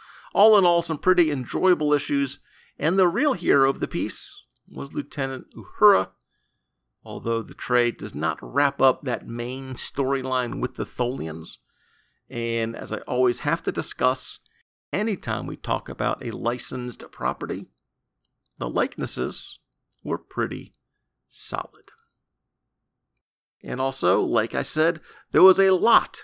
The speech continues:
of good stuff in the Hoopla bonus area, including Spider-Man Miles Morales one through eleven. Really enjoyed these,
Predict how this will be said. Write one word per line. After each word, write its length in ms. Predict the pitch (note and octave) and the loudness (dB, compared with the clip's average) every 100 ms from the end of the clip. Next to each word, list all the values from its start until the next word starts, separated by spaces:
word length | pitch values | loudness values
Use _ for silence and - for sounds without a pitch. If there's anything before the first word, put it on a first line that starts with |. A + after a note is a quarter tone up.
| - | -12
of 180 | D#3+ A2+ | -12 -8
good 220 | C#3 B2 | 0 0
stuff 340 | - C3 A2+ - | 0 0 0 -2
in 100 | A2+ | -10
the 140 | A2 | -10
Hoopla 540 | - C#3 - B2 A2 - | -6 -6 -2 0 -2 0
bonus 360 | A#2+ A#2+ C3 - | 2 2 -2 -6
area, 420 | C#3+ D3 D3+ D#3+ _ - - - _ | -4 -2 -4 -6 _ -20 -20 -20 _
including 800 | D3+ D3+ - G3+ A3+ F#3 A#3 - _ _ _ | -2 -2 4 4 6 4 2 -8 _ _ _
Spider-Man 760 | - - F3 A#3+ A#3 C#3+ C3 C#3 | -16 -4 0 2 2 2 0 -2
Miles 460 | C3 E3 G#3 F3+ | -2 -2 -2 -4
Morales 480 | D#3 D#3 G#3+ G3 E3 | -2 0 0 0 -2
one 180 | D#3 E3 | -4 -4
through 180 | - D3 | -2 -2
eleven. 520 | A2 G#2+ B2 C4+ C4+ _ _ _ _ _ _ _ _ _ _ | 0 -2 -2 -4 -8 _ _ _ _ _ _ _ _ _ _
Really 320 | A2+ B2 B2 A#2+ | -4 -2 -2 -4
enjoyed 420 | A2+ B2+ A#2 G2+ | -2 0 0 0
these, 500 | A#2 G#3 A#3+ - | -4 -6 -8 -12